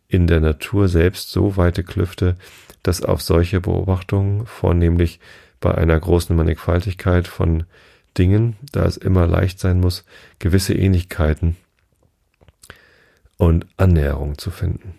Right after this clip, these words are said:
als Absichten der Natur gar nicht zu rechnen ist. Dagegen ist die Methode, nach einem solchen Prinzip Ordnung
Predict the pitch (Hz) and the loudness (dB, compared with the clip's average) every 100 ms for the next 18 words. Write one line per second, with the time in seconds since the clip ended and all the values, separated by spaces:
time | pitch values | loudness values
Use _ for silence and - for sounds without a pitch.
0 | - - - - - - 87 - 92 82 | -20 -12 -8 -4 -4 -2 -4 -2 -2 0
1 | 80 - - 87 87 - - - _ - | -2 -2 0 2 2 -2 -12 -20 _ 0
2 | 76 80 - 92 78 71 - 76 78 - | 2 0 -2 -2 -2 -4 -6 -8 -8 -12
3 | - 87 80 98 107 - 87 - 82 82 | -6 -2 2 2 2 -2 -4 -2 -2 -2
4 | - 90 90 90 - - - _ - 85 | 0 2 4 2 -2 -14 -20 _ 2 2
5 | 85 - 87 82 76 85 85 90 - 85 | 2 0 0 2 2 0 0 -6 -4 -6
6 | - 127 131 - 104 110 107 101 | -2 -2 -2 -2 -2 0 0 -2